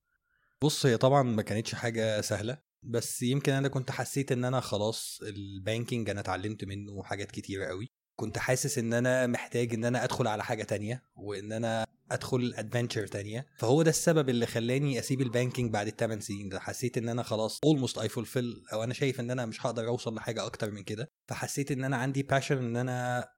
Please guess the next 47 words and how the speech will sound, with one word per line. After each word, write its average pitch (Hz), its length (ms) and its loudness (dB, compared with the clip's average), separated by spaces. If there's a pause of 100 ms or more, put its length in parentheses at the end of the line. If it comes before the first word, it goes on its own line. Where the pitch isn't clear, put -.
(200)
عايز 113 200 -2
أعمل 117 160 -2
حاجات 117 300 -4
تانية، 120 340 0
حاجة 113 280 -6
خاصة - 340 -2
بيا 110 360 -2
أنا. 120 260 -2 (120)
هو 175 160 10
ده 190 60 6
السبب 202 300 6
اللي 170 120 6
خلاني 165 640 2
أسيب 160 200 -4
الشغل 151 360 -2
بعد 135 160 -2
التمن 135 300 -4
سنين. 120 340 -6
حسيت 139 320 0
إن 139 120 2
أنا 143 140 4
خلاص - 440 2
يعني، 95 420 -8
آه، 78 200 -6 (260)
وصلت 123 440 -2
لمرحلة، 123 800 2
آه، 110 340 -6
في 110 140 0
البانكينج 117 680 2
أنا 107 140 2
اتعلمت 104 360 0
حاجات 110 240 0
كتير، 120 260 2
بس 117 180 0
أنا 120 80 4
محتاج 120 260 2
إن 120 100 4
أنا 120 100 4
أعمل 120 160 4
حاجة 113 220 2
خاصة - 340 0
بيا 104 300 2
أنا، 117 140 -2 (140)
حاجة 107 800 -2
تحمل 98 440 -2
اسمي 98 380 -2
أنا. 110 360 -2